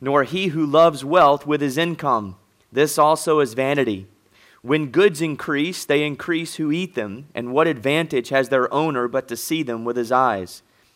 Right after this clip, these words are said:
Sweet is the sleep of a laborer, whether he eats little or much, but the full stomach of the rich will not let him sleep. There is a grievous evil that I have seen under the sun.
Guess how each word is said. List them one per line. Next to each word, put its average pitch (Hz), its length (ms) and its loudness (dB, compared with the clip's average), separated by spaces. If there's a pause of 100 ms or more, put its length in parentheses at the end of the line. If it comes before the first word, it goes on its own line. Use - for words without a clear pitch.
(300)
Sweet 180 440 0
is 208 160 0
the 156 100 -4
sleep 170 460 -2
of 131 100 -2
a 131 60 2
laborer, 127 520 2
whether 127 280 0
he 127 160 -6
eats 165 340 -8
little 160 320 0
or 143 80 2
much, 127 580 0 (440)
but 131 160 -4
the 127 80 -2
full 196 340 0
stomach 127 480 -2
of 120 120 -2
the 117 100 0
rich 127 340 -2
will 117 120 -6
not 120 280 -2
let 123 160 2
him 110 140 -4
sleep. 98 500 -8 (500)
There 147 220 4
is 139 120 2
a 135 60 0
grievous 165 600 0
evil 143 380 0
that 123 120 2
I 127 40 6
have 123 140 2
seen 135 360 -4
under 120 140 -6
the 117 100 -6
sun. 107 400 -6